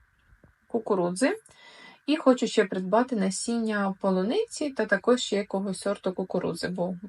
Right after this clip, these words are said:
мене дитина дуже полюбляє кукурудзу та <laughs> просить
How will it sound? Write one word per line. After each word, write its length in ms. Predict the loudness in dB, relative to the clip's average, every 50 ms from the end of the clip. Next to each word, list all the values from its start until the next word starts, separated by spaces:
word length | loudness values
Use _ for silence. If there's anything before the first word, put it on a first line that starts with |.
| -18 _ -4
мене 220 | -2 0 0 -2
дитина 360 | -2 -4 -4 -2 -2 0 0
дуже 260 | 0 0 0 -2 -4
полюбляє 440 | -4 -2 -2 -2 0 2 4 2 2
кукурудзу 500 | 2 0 0 0 4 4 4 2 2 0
та 140 | -2 -2 -2 -2 -10 -10 -10
<laughs> 200 | -10 -10 -4 0
просить 440 | 0 0 2 0 -2 -2 -4 -8